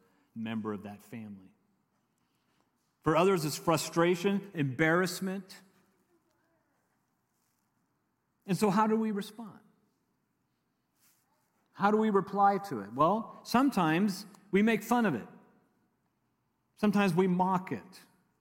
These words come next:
because we don't really know what else to say. And maybe it's not really a personal, it's not connected to you personally,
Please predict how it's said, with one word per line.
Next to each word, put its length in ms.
because 140
we 80
don't 260
really 220
know 160
what 240
else 240
to 100
say. 300
And 120
maybe 260
it's 160
not 240
really 280
a 60
personal, 640
it's 140
not 160
connected 440
to 60
you 120
personally, 560